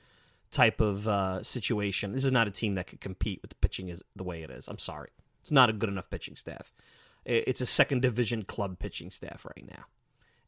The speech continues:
And I think in a sixty-game season, you could piece it together, uh, but they got a lot of work to do when this offseason comes with a new owner. We should be talking about that. And I get the reviews. I read them.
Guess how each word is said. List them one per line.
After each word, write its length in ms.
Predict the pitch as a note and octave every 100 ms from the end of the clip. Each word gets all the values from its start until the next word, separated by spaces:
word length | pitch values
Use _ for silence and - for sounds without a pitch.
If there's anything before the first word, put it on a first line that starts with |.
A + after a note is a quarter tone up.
| -
And 260 | A2+ A2
I 60 | A2
think 140 | A#2
in 60 | A2+
a 40 |
sixty-game 460 | - E3+ E3+ C#3+ C3+
season, 320 | - C3 B2
you 80 | A2+
could 160 | A2
piece 180 | - B2
it 80 | -
together, 560 | B2+ G3 A#3 G3+ F#3+ - _ _ _ _ _ -
uh, 180 | A#2 A#2
but 100 | C3
they 80 |
got 120 | C#3 C#3
a 60 |
lot 180 | B2+ B2
of 60 | A#2
work 200 | A#2+ -
to 100 | A2
do 140 | A2+
when 100 | G#2+
this 140 | G2+
offseason 460 | A#2+ G#2 - G2+ G2
comes 280 | C3 A#2+ A2
with 200 | D3+ E3
a 40 |
new 160 | D3 B2+
owner. 360 | A2+ G#2 G2+ _ _ _ _ _ -
We 100 | G3+
should 140 | -
be 80 | F3+
talking 360 | - E3 D#3 C#3+
about 220 | C3+ C#3
that. 300 | D3 A#2+ - _ _ _ _ _ _ _ _ _ _ _ _ _
And 540 | F3 D#3+ E3 D#3+ D#3 D#3 _ _
I 140 | A3 C4
get 240 | A#3 F#3+
the 80 | C#3
reviews. 720 | A#2 G2+ G2 F#2 F2+ - -
I 100 | F#3
read 320 | G3+ D#3+ A#2+ G2
them. 240 | F#2 B2